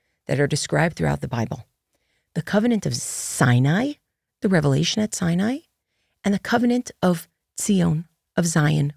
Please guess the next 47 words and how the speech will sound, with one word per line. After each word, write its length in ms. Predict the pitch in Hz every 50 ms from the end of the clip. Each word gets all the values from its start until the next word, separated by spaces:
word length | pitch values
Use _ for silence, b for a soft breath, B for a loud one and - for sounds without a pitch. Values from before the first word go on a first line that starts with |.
| _
which 180 | - - - -
he 120 | - 415 415
describes 420 | - 294 - - 226 220 220 -
as 120 | 208 170 156
the 240 | - 175 175 165 - b b b _
Davidic 340 | - 170 147 175 196 196 -
dynasty, 440 | - 208 220 226 226 - - 262 247
but 140 | - 233 240
I'm 120 | 262 302
gonna 140 | 302 311 262
say 300 | - - 233 214 214 - _ _ _ _ _ _ _ _
even 360 | - 269 240 262 262 247 262 -
the 120 | - 185 185
promise 680 | - - - 190 190 202 170 127 123 - - - - - _ _ _ _ _ _ _
of 120 | - 165 165
the 80 | 160
land 200 | 147 139 135 135
of 60 | 131
Israel. 320 | 135 127 - 139 - - - _ _ _ _ _ _ _ _ _ _ _ -
And 140 | - 208 196
he 340 | 196 - - - - 208 - -
opened 400 | - 226 254 269 - 349 349 262 180
my 140 | 156 151 -
eyes 320 | - 156 180 190 180 147 -
for 100 | - 151
the 80 | 135
first 320 | 123 - - 170 185 - -
time 240 | - 165 160 160 147
to 120 | - -
how 200 | 139 - - 180 180
much 280 | 175 165 151 - -
these 200 | - - 143 139
stand 340 | - - - 135 127 123 120
in 100 | 123 120
tension 520 | 120 - - 127 123 - - - 113 143 - _ _ _ _ _ _ _ -
with 140 | - - -
each 180 | - - -
other. 240 | - - - - - _ _ _ _ -
A-, 80 | - - - -
and 140 | 226 233
I 60 | 277 302
wanna 220 | 320 359 381 339
just 180 | - 311 285 -
share 220 | - 254 262 269
a 40 | 226
few 220 | - - 247 240
verses 560 | 214 202 190 185 180 - - 180 165 - -